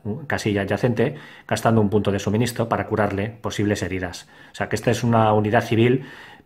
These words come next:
más bien pensada para curar, para realizar curaciones a cambio de suministros. Por tanto, colocamos esta carta aquí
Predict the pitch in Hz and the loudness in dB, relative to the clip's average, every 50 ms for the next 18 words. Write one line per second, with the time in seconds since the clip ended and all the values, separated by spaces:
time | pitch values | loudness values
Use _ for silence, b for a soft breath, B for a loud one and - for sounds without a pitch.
0 | _ _ - 120 120 127 113 110 113 127 131 127 - 113 110 - 120 117 120 117 | _ _ -2 2 2 4 4 4 4 4 4 4 4 2 2 4 2 4 4 4
1 | 117 120 107 107 - - 107 113 139 151 156 151 - - - - - - - 98 | 4 2 2 0 0 0 4 4 6 6 6 4 2 0 -4 -10 -10 -6 -4 -2
2 | 101 98 95 95 95 90 95 95 92 95 - 107 104 - - 104 98 92 - 123 | 0 0 0 0 0 -2 -2 -4 -6 -4 -4 -4 -4 -2 -2 -4 -4 -2 2 2
3 | 123 120 120 127 123 - 113 101 110 101 107 101 98 - - 92 95 95 110 110 | 2 2 2 0 0 -2 -2 0 0 2 2 2 0 -2 -4 -4 -2 0 -2 -2
4 | 113 - 90 - - - 90 - 104 101 - 147 120 123 120 B B B B B | -2 -4 -8 -8 -8 -6 -4 -4 -2 0 2 2 2 2 0 B B B B B
5 | B - 104 98 95 - 107 113 113 113 - - 110 104 - 107 - - 104 101 | B -2 0 0 2 2 0 0 0 0 0 0 0 0 0 0 2 2 2 2
6 | 104 101 - 151 156 220 - - - | 2 4 4 4 2 2 0 -6 -14